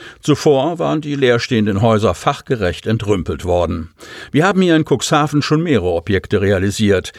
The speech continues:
erklärt Oliver Hebel auf Nachfrage unseres Medienhauses. Auch diesmal arbeitet der Unternehmer wieder mit der Firma Kellermeier und Salge zusammen. Nach ersten Planungen sollte der Neubau schon im September zweitausenddreiundzwanzig fertiggestellt sein.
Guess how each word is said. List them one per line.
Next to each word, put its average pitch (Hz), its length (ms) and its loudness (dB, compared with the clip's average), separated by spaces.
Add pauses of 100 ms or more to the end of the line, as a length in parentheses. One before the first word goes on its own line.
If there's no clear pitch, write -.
(200)
erklärt 107 420 0
Oliver 101 340 2
Hebel 101 360 2
auf 92 200 -4
Nachfrage 80 640 -2
unseres 95 400 -2
Medienhauses. 78 1000 -4 (380)
Auch - 140 -4
diesmal 95 560 -4 (260)
arbeitet 87 500 -8
der 85 140 -8
Unternehmer 120 600 2 (260)
wieder 220 180 -4
mit 151 180 -2
der 120 80 2
Firma 104 320 0
Kellermeier 117 640 0
und 95 120 -6
Salge 87 380 0
zusammen. 101 640 -6
Nach 101 300 -4
ersten 139 400 -4
Planungen 135 600 2 (280)
sollte 165 320 0
der 139 100 4
Neubau 110 420 4
schon 110 200 0
im 98 100 0
September 113 500 2
zweitausenddreiundzwanzig 104 1300 0
fertiggestellt 90 760 -4
sein. 95 380 -2